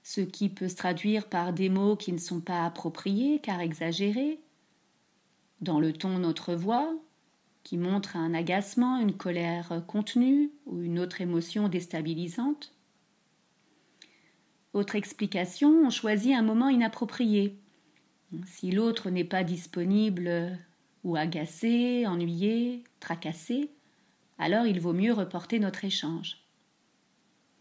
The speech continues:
Et on peut aussi avoir la croyance que l'autre peut deviner notre besoin, notre envie,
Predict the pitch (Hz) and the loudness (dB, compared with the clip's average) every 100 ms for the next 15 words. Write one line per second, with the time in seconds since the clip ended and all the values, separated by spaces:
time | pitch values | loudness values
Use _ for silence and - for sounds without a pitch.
0 | _ _ _ _ _ _ _ _ _ _ | _ _ _ _ _ _ _ _ _ _
1 | _ 220 254 269 403 381 - 330 226 302 | _ -2 2 2 2 0 0 0 0 2
2 | 254 196 - 226 269 339 330 - 208 202 | 2 0 -2 0 2 2 -2 0 4 4
3 | 254 330 - - _ _ _ _ _ _ | 4 -2 -10 -20 _ _ _ _ _ _
4 | _ - 214 175 302 285 247 254 285 220 | _ -2 0 2 0 4 6 6 6 2
5 | - 254 220 220 - 190 180 190 _ _ | 0 2 4 2 0 -4 -4 -6 _ _
6 | _ _ 202 214 - 262 240 214 196 | _ _ 0 0 0 0 2 2 0